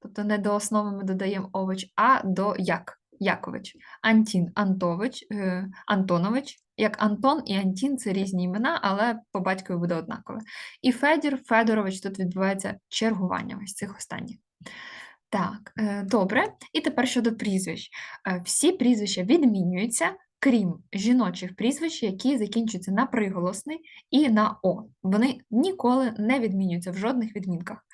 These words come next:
Е, це такі прізвища, як, наприклад, Гончар, це на пр-, на приголосну закінчується, і Коваленко, на прис-, і от подібні до них.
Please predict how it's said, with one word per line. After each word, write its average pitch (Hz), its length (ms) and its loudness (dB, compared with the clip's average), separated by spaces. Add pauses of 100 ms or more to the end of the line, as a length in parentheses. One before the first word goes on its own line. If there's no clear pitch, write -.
(540)
Е, 185 300 -2
це - 140 0
такі 262 220 2
прізвища, 196 460 0
як, 202 120 -4
наприклад, 196 560 -2
Гончар, 214 720 0 (600)
це 226 220 2
на 220 160 0
пр-, 214 300 -4
на 214 120 2
приголосну 208 480 -6
закінчується, 208 600 -6
і 370 100 0
Коваленко, 196 720 0 (380)
на 202 100 -2
прис-, 185 300 -6 (160)
і 349 160 4
от 240 340 2
подібні 220 480 6
до 185 140 2
них. - 280 -4